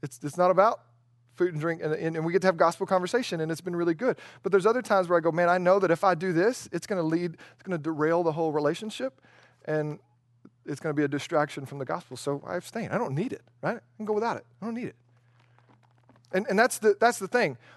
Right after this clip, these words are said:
Paul, like, true freedom is whenever we're actually able to lay down our freedoms for our brother and sister.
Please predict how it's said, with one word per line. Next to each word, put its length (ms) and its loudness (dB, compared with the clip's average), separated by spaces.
Paul, 300 6
like, 220 4
true 340 2
freedom 560 4
is 140 -2
whenever 260 4
we're 220 6
actually 320 4
able 260 6
to 120 2
lay 320 6
down 320 4
our 120 6
freedoms 540 -2
for 160 -2
our 80 2
brother 260 0
and 120 -10
sister. 300 -20